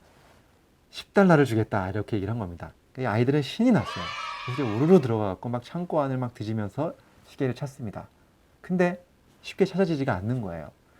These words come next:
막 아이들이 막 그 안에서 뛰어다니면서 시계를 찾으니 굉장히 시끄럽게 뛰어다니면서 이제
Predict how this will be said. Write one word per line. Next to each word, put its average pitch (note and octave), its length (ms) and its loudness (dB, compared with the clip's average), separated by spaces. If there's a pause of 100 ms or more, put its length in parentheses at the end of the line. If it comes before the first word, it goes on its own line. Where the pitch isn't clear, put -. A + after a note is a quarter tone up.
(220)
막 B2+ 140 2
아이들이 C3+ 300 4
막 C#3 200 2
그 C3 120 0
안에서 C3 280 2
뛰어다니면서 C3+ 580 0
시계를 D#3 200 0
찾으니 C#3+ 260 -4
굉장히 C3 380 0
시끄럽게 D3+ 400 -2
뛰어다니면서 A#2+ 480 0
이제 A#2 240 -2